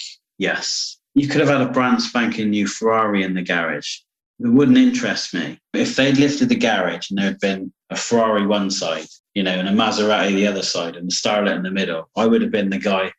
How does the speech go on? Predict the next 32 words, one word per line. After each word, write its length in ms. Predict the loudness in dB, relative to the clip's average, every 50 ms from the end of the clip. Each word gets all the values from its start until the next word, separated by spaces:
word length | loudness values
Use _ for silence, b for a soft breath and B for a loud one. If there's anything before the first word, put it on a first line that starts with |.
| _ _ _ -2
looking 360 | -2 -2 -2 -2 -4 -4 -4
at 100 | -4 -4
the 60 | -4
Starlet. 540 | -6 -4 -4 -4 -4 -4 -4 -6 -8 -10 -12 -10 _ -4 -2
So 180 | 0 2 2
I'm 140 | 2 4 4
in 140 | 4 4 2
the 80 | 2
garage 680 | 2 0 0 0 0 0 0 0 0 -2 -4 -6 -8 -8 -4
and 120 | 0 2 4
I'm 120 | 6 6
looking 340 | 6 4 4 2 2 2 4
around 200 | 4 4 2 0
the 80 | -2
car 540 | -4 -4 -4 -2 -2 -2 -2 -4 -6 -6 -10 _ _ _ _ 0
and 100 | 2 4
I'm 140 | 4 6 6
already 560 | 4 4 4 4 4 4 4 4 2 2 0
sort 280 | -2 -2 0 0 0 -2
of 120 | -2 0
writing 320 | 2 2 4 4 2 2 0
a 80 | 2
list 340 | 2 2 0 0 -2 -2 -2
in 100 | -2 0
my 140 | 0 0 0
head 220 | 0 0 0 0
of 120 | -2 -2 0
what 200 | 0 2 2 0
I've 80 | 0 0
got 260 | 0 0 0 0 0
to 140 | 2 2 2
do. 180 | 2 -2 -4